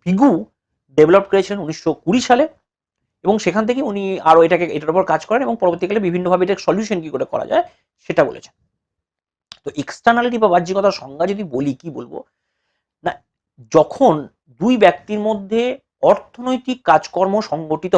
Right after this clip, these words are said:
হয়, অর্থনৈতিক কাজকর্ম মানে যা খুশি, তুমি বাজার থেকে কিছু কিনলে সেটাও একটা অর্থনৈতিক কাজকর্ম, তুমি বাইক নিয়ে কোথাও যাচ্ছ সেটাও একটা অর্থনৈতিক কাজকর্ম, তখন আমরা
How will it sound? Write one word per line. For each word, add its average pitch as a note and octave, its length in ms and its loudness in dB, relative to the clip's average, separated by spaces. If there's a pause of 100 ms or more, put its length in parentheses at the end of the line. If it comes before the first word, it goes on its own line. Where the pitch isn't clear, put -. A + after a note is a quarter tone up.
হয়, B2+ 180 0 (260)
অর্থনৈতিক G#3+ 340 -8
কাজকর্ম A#3 280 4
মানে A#3 180 2
যা A3+ 60 6 (100)
খুশি, F#3+ 180 -12 (260)
তুমি C3+ 160 -16 (140)
বাজার C#3 200 4
থেকে D3 200 -4
কিছু C#3+ 180 -16
কিনলে E3+ 280 0 (640)
সেটাও C#3 220 4
একটা D3+ 160 2
অর্থনৈতিক C#3+ 340 -4
কাজকর্ম, C#3+ 320 -2 (440)
তুমি C3+ 220 -2
বাইক C#3 220 4
নিয়ে D3+ 140 -2
কোথাও C#3+ 160 2 (100)
যাচ্ছ E3 220 2 (220)
সেটাও D3+ 220 0
একটা D3 160 2
অর্থনৈতিক D3 340 -8
কাজকর্ম, F#3 240 -2
তখন A3 200 2
আমরা G#3+ 120 2